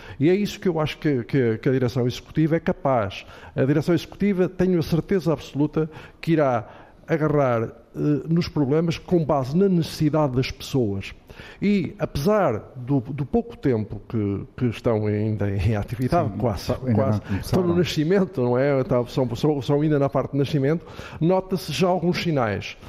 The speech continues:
Speaker 1: Nota-se alguns sinais até re-, relativamente já, eh, eh, à criação de unidades locais, porque eu creio que a direção executiva, eh, eh,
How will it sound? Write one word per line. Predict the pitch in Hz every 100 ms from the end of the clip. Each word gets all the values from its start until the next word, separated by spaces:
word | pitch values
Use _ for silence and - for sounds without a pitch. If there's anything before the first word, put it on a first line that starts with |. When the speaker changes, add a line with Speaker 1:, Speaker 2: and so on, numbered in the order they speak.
| - - 123
Speaker 1:
Nota-se | 170 190 170
alguns | 175 160
sinais | 160 170 190 180
até | - 151
re-, | 135 151 139
relativamente | 165 160 139 127 135 143 170 - - -
já, | 123 135 135 165 - - -
eh, | - 143 139 -
eh, | 147 135
à | 156 -
criação | 185 170 135 - 190 170 113 95 - -
de | 123 123 135 143
unidades | 143 131 143 - 123
locais, | 123 127 113 120 139 - - -
porque | 160 160 180
eu | 180
creio | 180 156 147 156 - - - - - -
que | 185 143 107 -
a | 160
direção | 170 139 147
executiva, | 135 - - 131 123 143 156 - - - 135
eh, | 160 151 143 131 127 123 117 117 120 123 - - -
eh, | - 123